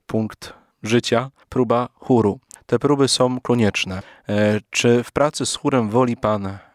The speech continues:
szlifować i ćwiczyć to, co już chórzyści znają, to, co już kiedyś śpiewaliście? Czy też, e, warto zdobywać się na odrobinę szaleństwa, wprowadzać coś nowego? Można wyjść z założenia, że,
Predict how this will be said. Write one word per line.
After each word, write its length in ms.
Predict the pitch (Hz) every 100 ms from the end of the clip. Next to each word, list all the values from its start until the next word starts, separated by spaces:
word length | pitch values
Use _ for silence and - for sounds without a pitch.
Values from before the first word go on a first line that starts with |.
| _
szlifować 760 | - - 120 135 131 107 101 -
i 80 | 107
ćwiczyć 420 | - 139 127 110
to, 140 | - 123
co 160 | -
już 360 | 110 107 - - -
chórzyści 520 | - 120 113 - 110
znają, 520 | 101 113 107 110 143 135
to, 120 | -
co 140 | 101 107
już 120 | 101
kiedyś 260 | 107 104 -
śpiewaliście? 840 | - - 101 104 104 - - 151 - _ _ -
Czy 140 | -
też, 520 | - 123 139 - - -
e, 800 | - 110 110 107 107 - - 104
warto 580 | 123 123 - 123 120 117
zdobywać 640 | 113 104 110 120 117 110
się 120 | - 113
na 120 | 110
odrobinę 460 | 107 104 117 113
szaleństwa, 540 | 110 107 107 120 - 117
wprowadzać 720 | - 107 110 107 110 110 - - - _
coś 280 | - 120 110
nowego? 500 | 117 104 101 92 101 _ -
Można 260 | 110 113 120
wyjść 220 | 123 113
z 40 |
założenia, 600 | 120 117 104 110 117 120
że, 300 | 104 110 107